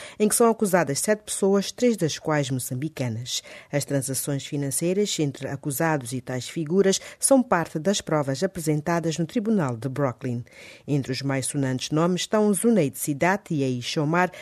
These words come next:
que terão recebido oitocentos e cinquenta mil dólares por indicação de Carlos do Rosário, um dos três acusados moçambicanos no caso. Mas o Neide Sidat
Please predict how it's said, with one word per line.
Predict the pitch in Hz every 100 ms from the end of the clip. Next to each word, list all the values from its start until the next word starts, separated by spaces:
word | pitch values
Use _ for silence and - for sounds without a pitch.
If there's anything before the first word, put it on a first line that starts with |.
| -
que | -
terão | 220 233 233
recebido | 208 208 196 226 220
oitocentos | 214 247 233 220
e |
cinquenta | 226 214 233 220 214
mil | 220 214
dólares | 208 208 220
por | - 214
indicação | 226 208 208 208 196 151
de | 135
Carlos | - 127 113 123 127 131
do | - 127
Rosário, | 131 139 175 180 190 185 - -
um | 247
dos | 226 202
três | 190 185 151
acusados | 147 139 139 131
moçambicanos | 131 - 170 175 139 117 123 127
no | 139
caso. | 131 113 113 - - - - -
Mas | 147 131 135
o |
Neide | 147 147 143 123
Sidat | - 156 151 170 180